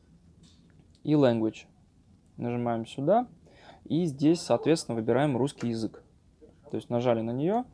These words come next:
и у вас будет, э, довольно-таки долго вот это меню Please Wait. Это меню ждать не надо, то есть вы нажимаете на любую кнопку, и у вас, соответственно, всё будет на русском языке.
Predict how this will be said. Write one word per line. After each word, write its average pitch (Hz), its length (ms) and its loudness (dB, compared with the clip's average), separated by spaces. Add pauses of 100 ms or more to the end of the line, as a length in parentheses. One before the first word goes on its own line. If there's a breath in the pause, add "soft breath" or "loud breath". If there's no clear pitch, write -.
(760)
и 127 80 -2
у - 20 4
вас 156 140 6
будет, 143 340 2
э, 117 160 2
довольно-таки 123 380 -2
долго 147 240 0
вот 113 100 -4
это 123 140 0
меню 120 180 -2
Please 117 300 -4
Wait. - 240 -2 (340 loud breath)
Это 143 220 2
меню 135 240 0
ждать 123 240 0
не 131 80 -2
надо, 180 280 4
то - 120 0
есть - 180 -2
вы 135 60 0
нажимаете 139 440 -2
на 117 160 0
любую 113 280 0
кнопку, 165 500 -4 (540 loud breath)
и 117 760 0
у 113 40 2
вас, 143 160 2
соответственно, 127 360 -4
всё - 180 0
будет 127 300 0
на 117 200 -2
русском 117 280 -6
языке. 110 340 -8